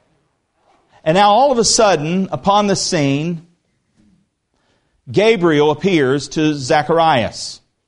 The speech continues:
and says, "There's going to be a miracle,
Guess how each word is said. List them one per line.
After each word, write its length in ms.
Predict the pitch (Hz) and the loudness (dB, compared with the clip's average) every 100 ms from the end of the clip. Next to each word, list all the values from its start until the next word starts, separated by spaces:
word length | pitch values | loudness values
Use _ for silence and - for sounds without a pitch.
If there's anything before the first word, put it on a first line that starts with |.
| _ _ _ | _ _ _
and 120 | 131 101 | -12 -4
says, 800 | 190 170 143 170 190 - - - _ _ _ | 2 2 4 0 0 -4 -4 -10 _ _ _
"There's 160 | 160 139 | -6 -2
going 140 | 190 | 0
to 60 | 185 | 2
be 120 | 190 | 2
a 120 | 180 | 2
miracle, 680 | 160 175 220 226 170 123 87 | 0 -2 2 2 0 -4 -6